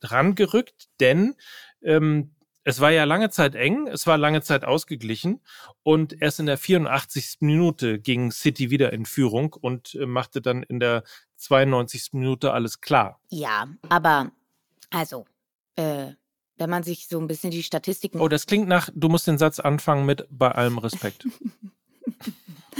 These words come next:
Speaker 2: Das sollte ich viel mehr hier in diesem Podcast einführen. Bei allem Respekt, Mike, ne? Aber wenn man sich jetzt hier nochmal die Statistiken anschaut, Manchester City hat siebenhundertachtundsechzig Pässe gespielt.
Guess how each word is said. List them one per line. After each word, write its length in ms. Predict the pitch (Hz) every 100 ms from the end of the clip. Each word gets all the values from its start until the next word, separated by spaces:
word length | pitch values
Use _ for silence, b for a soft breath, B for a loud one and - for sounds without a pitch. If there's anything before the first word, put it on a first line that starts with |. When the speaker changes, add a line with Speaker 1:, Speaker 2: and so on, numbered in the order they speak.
| 311 302 247 247 226 B B
Speaker 2:
Das 160 | 202 -
sollte 180 | 311 349
ich 140 | -
viel 240 | - 311
mehr 240 | 262 240 247
hier 220 | 226 214
in 100 | 190
diesem 200 | 185 202
Podcast 460 | 196 196 214 185 190
einführen. 720 | 165 185 - 147 143 233 175
Bei 100 | 175
allem 280 | 180 185 190
Respekt, 540 | 165 170 - 160 127
Mike, 400 | 151 143 123 -
ne? 220 | 156 175 180
Aber 300 | - 170 170
wenn 120 | 170 190
man 140 | 185
sich 160 | 175 185
jetzt 160 | 175
hier 100 | 202
nochmal 240 | 175 156 160
die 100 | 165
Statistiken 600 | 165 151 175 - 151 147
anschaut, 540 | 135 143 160 160 - b b b b
Manchester 400 | 165 190 220 185
City 300 | - 220 196
hat 140 | 170 -
siebenhundertachtundsechzig 1200 | 185 214 196 190 170 175 - 196 175 160 - -
Pässe 280 | 185 - -
gespielt. 520 | 156 - 165 170 -